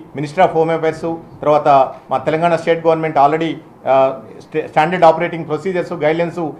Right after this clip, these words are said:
ఏవైతే మీరు పాటించాలో అవన్నీ కూడా ఇవ్వడం జరిగింది. So religious places, చర్చెస్లో కానివ్వండి, లేకపోతే, ఆ, సర్వీసెస్లో కానీ, మీరు మిడ్ నైట్ సర్వీస్లో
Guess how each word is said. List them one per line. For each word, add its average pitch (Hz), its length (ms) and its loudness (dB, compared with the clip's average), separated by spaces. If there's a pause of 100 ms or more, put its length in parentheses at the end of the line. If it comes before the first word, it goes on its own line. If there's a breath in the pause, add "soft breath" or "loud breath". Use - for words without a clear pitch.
(180 loud breath)
ఏవైతే 185 280 2
మీరు 180 160 -2
పాటించాలో 160 480 2
అవన్నీ 151 220 -2
కూడా 160 360 4 (160)
ఇవ్వడం 165 220 -2
జరిగింది. 160 420 -2 (240)
So 156 80 2
religious 165 380 -4
places, 165 380 -4
చర్చెస్లో 185 380 -4
కానివ్వండి, 175 400 -2 (360)
లేకపోతే, 156 540 0 (200)
ఆ, 127 40 -2
సర్వీసెస్లో 185 760 0
కానీ, 170 260 2
మీరు 151 340 -2 (240)
మిడ్ 151 160 -4
నైట్ 180 160 0
సర్వీస్లో 170 580 -2